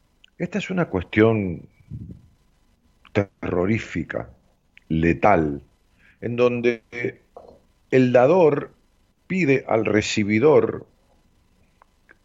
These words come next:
clemencia ante cualquier error, aún habiendo dado todo, aún habiendo dado todo.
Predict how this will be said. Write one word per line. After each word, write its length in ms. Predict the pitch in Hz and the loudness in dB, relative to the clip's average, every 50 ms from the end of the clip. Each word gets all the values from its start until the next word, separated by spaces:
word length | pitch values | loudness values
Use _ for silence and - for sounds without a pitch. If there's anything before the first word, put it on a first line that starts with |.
| _ _ | _ _
clemencia 1000 | - 131 135 139 139 180 233 247 190 147 123 101 - - - 113 104 95 - - | 0 2 4 4 4 4 2 2 0 0 -2 -6 -6 -6 -4 -2 -2 -2 -4 -6
ante 300 | 101 101 92 - 104 90 | -8 -8 -4 -6 -6 0
cualquier 400 | - 98 95 90 - 139 147 139 | 0 0 0 2 0 0 0 2
error, 460 | 131 117 113 143 156 151 - - - _ _ _ _ | 0 0 2 2 2 2 0 -6 -14 _ _ _ _
aún 520 | - 110 127 185 262 285 294 277 180 170 - _ _ | 0 2 2 4 2 0 0 -2 -4 -8 -10 _ _
habiendo 460 | - 104 101 98 - - 87 80 78 | 0 0 2 2 2 0 0 0 2
dado 320 | 76 78 76 71 71 71 | 2 2 2 2 0 -2
todo, 380 | 67 - 73 65 64 60 55 62 - _ _ _ _ _ _ _ _ _ _ _ _ _ _ _ _ _ _ _ _ _ _ | -4 -6 -6 -6 -6 -8 -10 -14 -20 _ _ _ _ _ _ _ _ _ _ _ _ _ _ _ _ _ _ _ _ _ _
aún 460 | - 110 143 196 247 233 - - - _ _ | 0 2 2 2 0 -2 -4 -6 -10 _ _
habiendo 800 | - - 71 78 82 80 76 78 71 69 67 67 65 67 67 65 | -8 -4 0 2 2 2 2 0 -4 -4 -6 -4 -4 -4 -2 -2
dado 280 | 67 67 65 62 57 55 | -2 -4 -4 -4 -8 -8
todo. 340 | 50 50 50 50 50 - | -6 -6 -6 -6 -8 -14